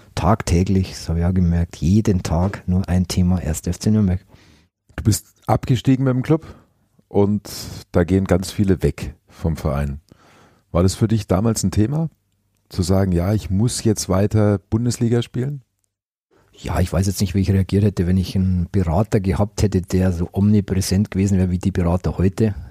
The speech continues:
Speaker 1: der mich an die Hand genommen hätte, der gesagt hätte, "Du Michael, äh, alles gut, aber jetzt lass uns mal überlegen." Ich bin halt heimgekommen, weiß ich noch wie heute, ich hab hier in Johannes gewohnt, irgendwo in Nürnberg.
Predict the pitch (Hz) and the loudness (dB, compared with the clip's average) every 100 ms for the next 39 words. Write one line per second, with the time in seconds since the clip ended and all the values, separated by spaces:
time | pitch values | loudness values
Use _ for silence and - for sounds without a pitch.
0 | - - 82 85 87 87 87 107 - 107 | -10 -4 -2 0 0 0 2 0 2 2
1 | 104 98 95 190 202 190 170 175 175 - | 2 2 2 0 0 0 0 -2 -6 -4
2 | 87 - 92 - 90 87 87 95 - 95 | -6 -4 -6 -2 -2 0 0 0 2 2
3 | 95 - 87 85 85 73 - - _ _ | 2 0 0 0 -2 -4 -14 -20 _ _
4 | _ _ - - 95 - - 101 - 90 | _ _ -10 -2 0 0 -2 -2 0 -2
5 | 90 - 95 101 90 87 87 80 90 117 | -2 0 -2 0 0 0 0 2 2 2
6 | 101 - 95 87 82 104 113 - 117 98 | 0 -2 -2 0 0 0 0 0 0 2
7 | 95 101 95 87 101 110 92 82 92 87 | 2 2 0 0 0 0 -2 -2 -2 0
8 | 90 80 92 107 - - - 98 107 104 | 0 0 0 0 -2 -6 -2 0 0 0
9 | 104 104 107 101 107 107 | 2 2 2 2 2 2